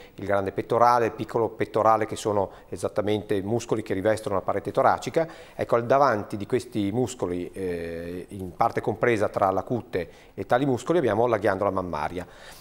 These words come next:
Eh, abbiamo una componente, eh, adiposa anche attorno che completa appunto la, tale organo. Importante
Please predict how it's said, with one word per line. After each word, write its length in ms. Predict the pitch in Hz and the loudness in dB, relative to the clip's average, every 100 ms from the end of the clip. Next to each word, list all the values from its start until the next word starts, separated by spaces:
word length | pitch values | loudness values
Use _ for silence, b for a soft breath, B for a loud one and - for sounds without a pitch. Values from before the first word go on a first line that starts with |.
| B B - | B B -4
Eh, 180 | 120 113 | 0 0
abbiamo 300 | 113 127 123 | 4 4 6
una 100 | 110 | 4
componente, 540 | 123 123 117 113 107 | 2 0 0 0 0
eh, 80 | 113 | 2
adiposa 640 | 101 101 - 156 185 151 | 0 -2 0 2 4 2
anche 240 | 107 113 113 | 2 2 0
attorno 540 | 98 127 123 135 156 | 2 2 4 4 0
che 200 | 160 98 | 0 -2
completa 680 | - 95 - 92 - 95 95 | -2 -6 -4 -6 -2 -2 -2
appunto 580 | 87 - 90 90 87 87 | -8 -12 -12 -6 -4 -4
la, 420 | 85 85 82 82 80 80 80 - | -4 -6 -6 -8 -10 -12 -12 -2
tale 200 | 101 92 | 0 2
organo. 500 | 80 85 85 90 85 B B B B B B - | 0 0 -4 -6 -8 B B B B B B -16
Importante 1200 | 131 143 139 143 165 165 185 - 175 170 160 151 | -6 -2 2 2 4 4 2 0 2 4 4 2